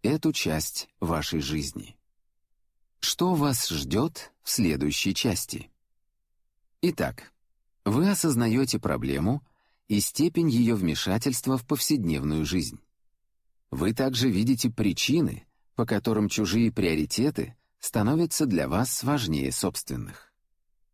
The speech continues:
Но не очень понимаете, как их устранить. В третьей части я расскажу, как это сделать. Мы рассмотрим различные способы отказать в просьбе вежливо,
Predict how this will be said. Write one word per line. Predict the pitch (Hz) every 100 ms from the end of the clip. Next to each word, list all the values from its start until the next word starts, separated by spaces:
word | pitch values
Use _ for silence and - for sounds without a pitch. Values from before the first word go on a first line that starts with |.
| _
Но | 107 147
не | 139 117
очень | 120 175 165 160
понимаете, | 156 131 92 98 135 123 143
как | - 76 -
их | 78 87
устранить. | - - 104 80 - - _ _ _ _ _ _ _ _ -
В |
третьей | 127 104 95 - -
части | - 110 123 - 127 - _ _ -
я | 98 165
расскажу, | 165 - 120 90 123 135
как | - 80 80
это | -
сделать. | 78 71 67 53 - - _ _ _ _ _ _ _ _ _ _ _
Мы | - 143 196
рассмотрим | 185 - 147 170 160 156 - -
различные | 139 127 113 160 - 143 139
способы | 117 - 131 127 107 101
отказать | 95 95 82 87 90
в | -
просьбе | 107 113 76 80
вежливо, | 80 147 92 67 60